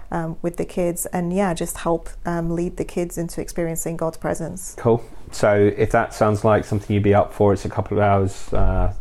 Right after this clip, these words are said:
Speaker 2: three or four hours on a Sunday morning. Get in touch with us in the office, speak to a staff member. But, um, yeah, ask yourself, <laughs> do you wanna be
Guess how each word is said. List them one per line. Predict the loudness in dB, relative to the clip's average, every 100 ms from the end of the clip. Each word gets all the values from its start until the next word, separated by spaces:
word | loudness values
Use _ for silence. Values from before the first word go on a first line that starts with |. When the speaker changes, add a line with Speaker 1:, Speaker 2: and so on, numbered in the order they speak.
| -6
Speaker 2:
three | -2 -2
or |
four | 2 2
hours | 2 0
on | -2
a | -2
Sunday | -2 0 0
morning. | 0 2 0 -2 -6 -14 -14 -4
Get | -2
in | -2
touch | 0 0 2
with | 2
us | 2 2
in |
the | 0
office, | 0 2 0
speak | 0 -4
to | -2
a | -4
staff | 2 4 4
member. | 0 2 2 0 -6 -14 -16 -2
But, | 0 0 2 2
um, | 4 2 2
yeah, | 2 4 2 0 0
ask | 0 0
yourself, | -2 2 2 0 -16 -18 -14 -6 -2 -2
<laughs> | -4 -18 -20 -20 -12 2
do |
you | 4
wanna | 6 6
be | 6 6 4 0